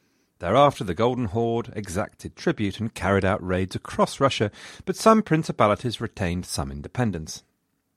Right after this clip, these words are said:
Novgorod, for example, in the north, had the strength under Prince Alexander Nevsky to defeat both the invading Swedes and the Teutonic Knights and retain their autonomy.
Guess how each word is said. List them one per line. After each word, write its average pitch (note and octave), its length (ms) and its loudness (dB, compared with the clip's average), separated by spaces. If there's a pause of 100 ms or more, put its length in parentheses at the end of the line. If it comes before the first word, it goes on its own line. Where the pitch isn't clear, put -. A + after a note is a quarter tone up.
(360)
Novgorod, D#3+ 680 -4
for D#2 160 -10
example, B2 440 -4
in D#2 80 -6
the D2+ 60 -8
north, B2 380 -4 (540)
had G2 120 -8
the F#2 80 -10
strength C3 520 -2
under E2+ 180 -6
Prince E3 400 -2 (100)
Alexander B2 560 0
Nevsky A#2+ 560 -2 (300)
to - 80 -10
defeat F#2 380 -8 (120)
both D#3+ 300 0
the F#2 80 -6
invading E2+ 360 -6
Swedes D#3+ 460 -8 (340)
and D3+ 160 0
the G2 60 0
Teutonic G2+ 420 -8
Knights A2 460 -6 (340)
and F2+ 140 -8
retain E2+ 480 -6 (160)
their D#2+ 160 -6
autonomy. E2+ 600 -4